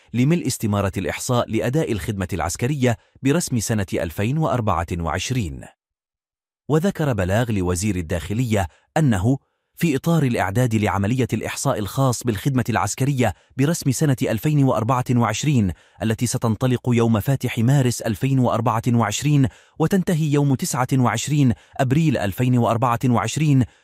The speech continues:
ينهي وزير الداخلية إلى علم العموم أنه طبقًا للمقتضيات القانونية المتعلقة بالخدمة العسكرية،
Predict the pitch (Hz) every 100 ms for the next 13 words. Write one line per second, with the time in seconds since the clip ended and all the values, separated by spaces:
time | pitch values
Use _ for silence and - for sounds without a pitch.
0 | _ 165 185 143 131 120 135 127 107 107
1 | 117 131 135 120 - _ 170 156 123 151
2 | 139 120 117 135 156 131 - _ 160 135
3 | 123 127 156 143 147 151 127 117 - 120
4 | 110 117 131 120 - 117 110 110 135 123
5 | 113 _ - 131 127 127 147 147 - 127
6 | 110 98 139 123 117 104 101 - 123 113
7 | 80